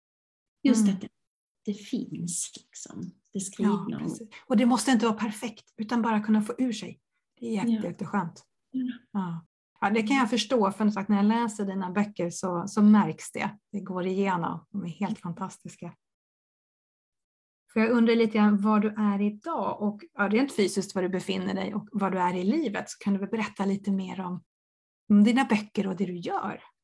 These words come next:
Speaker 1: Ja. Ja, men jag bor i Svedala strax utanför Malmö.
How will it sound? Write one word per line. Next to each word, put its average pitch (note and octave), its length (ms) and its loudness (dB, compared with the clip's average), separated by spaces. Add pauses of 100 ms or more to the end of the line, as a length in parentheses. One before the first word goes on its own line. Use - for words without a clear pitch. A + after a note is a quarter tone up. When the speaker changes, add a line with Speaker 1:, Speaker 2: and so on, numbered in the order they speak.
(340)
Speaker 1:
Ja. A#3+ 540 2 (500)
Ja, C#4 100 4
men C#4 120 10
jag C4+ 160 6
bor C4 240 4
i B3+ 100 6
Svedala B3 580 2
strax G#3 320 -6
utanför G3+ 460 0 (400)
Malmö. F#3+ 580 2